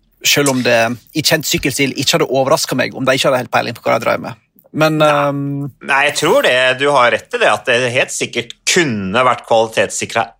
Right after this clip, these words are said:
Speaker 2: enda bedre. Og Tom Pidcock hadde jo, var jo ute med en tweet der hvor han sa liksom at akkurat den avgjørelsen der bør jo være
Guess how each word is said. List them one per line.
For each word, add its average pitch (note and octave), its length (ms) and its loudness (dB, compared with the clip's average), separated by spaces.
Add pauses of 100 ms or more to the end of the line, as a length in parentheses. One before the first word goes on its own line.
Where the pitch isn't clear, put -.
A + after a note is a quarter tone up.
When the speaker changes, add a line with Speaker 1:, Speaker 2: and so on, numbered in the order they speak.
(120)
Speaker 2:
enda G2 460 -2
bedre. C3 440 0 (460)
Og D3+ 320 2
Tom D#3 280 -2 (180)
Pidcock - 480 0
hadde - 400 -2
jo, F3+ 300 2
var D3+ 180 6
jo F3+ 160 2
ute - 160 -4
med C#3 140 0
en C3+ 40 -20
tweet A2 380 -8
der C#3 160 2
hvor C3 80 2
han C3 140 2
sa B2+ 240 2
liksom B2 260 -2
at - 100 -4 (300)
akkurat - 640 0 (220)
den C#3 240 0
avgjørelsen A#2+ 580 0
der B2 260 2
bør G#2+ 140 0
jo A#2+ 140 4
være A2 380 2